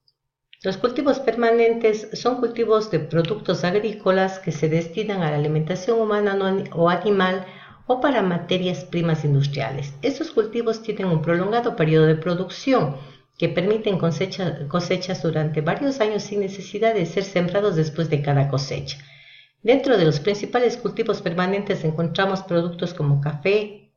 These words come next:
cacao, palma africana, entre los principales, y bienes que son utilizados para la agroindustria como café, chocolate y aceites.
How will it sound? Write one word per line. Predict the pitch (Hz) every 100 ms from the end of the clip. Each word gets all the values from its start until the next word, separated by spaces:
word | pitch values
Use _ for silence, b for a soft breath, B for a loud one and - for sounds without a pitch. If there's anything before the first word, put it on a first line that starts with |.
| _
cacao, | 151 143 - 180 180 196 - - -
palma | 170 160
africana, | 143 156 - 196 202 185
entre | 165 151 147
los | 139
principales, | 170 208 226 233 214 208 214 B B B B
y | 214 214
bienes | 247 262 262
que | 202
son | 208 208
utilizados | 202 214 196 196 202 208 202
para | 170 151
la | 147 143
agroindustria | 185 220 233 202 175 202 202 190
como | 160 151 147
café, | 147 147 202 208
chocolate | 185 - 160 170 165 143
y |
aceites. | 131 - - - - -